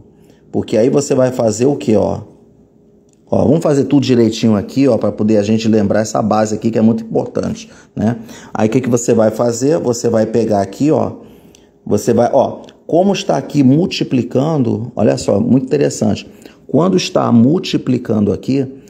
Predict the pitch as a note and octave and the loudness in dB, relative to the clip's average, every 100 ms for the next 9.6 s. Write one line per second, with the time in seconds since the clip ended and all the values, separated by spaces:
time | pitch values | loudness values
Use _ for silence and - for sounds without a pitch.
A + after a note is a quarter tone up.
0 | - _ - G#2 A2 D3 - - - - | -20 _ -2 0 0 -2 -6 -20 -20 -2
1 | A#2 G#2+ - - - - C#3+ E3 E3 C#3 | 0 0 -4 -12 -8 0 2 2 2 2
2 | C3 B2+ A#2+ B2 C#3+ D#3+ D#3 B2+ C#3+ - | 4 4 2 0 -4 -2 -2 -2 -2 -4
3 | D3+ D3+ - A#2 G#2 - - - _ A2+ | -4 -4 -4 -2 -2 -4 -16 -20 _ -2
4 | A#2 - D#3 D#3 D3 C#3+ - C#3 C3+ A#2 | -2 0 0 0 0 0 0 0 2 2
5 | G#2 G2 - A#2 B2+ B2+ B2 - G#2+ G2 | 2 2 0 0 2 2 2 2 0 2
6 | G2 G#2 D3 D3 A2 G#2+ - - - - | 2 2 2 -2 -6 -10 -16 -20 -20 -8
7 | G#2+ G#2 A#2 B2 A#2 G#2 A2+ B2 C3 B2+ | -4 -2 -2 2 2 2 0 0 2 2
8 | B2+ A2 G2 - A#2 G2+ G#2 G#2+ A2+ A2 | 2 0 -2 -2 -2 0 -2 0 4 4
9 | G#2+ G2+ G2 C3 A2+ | 4 2 0 -2 -2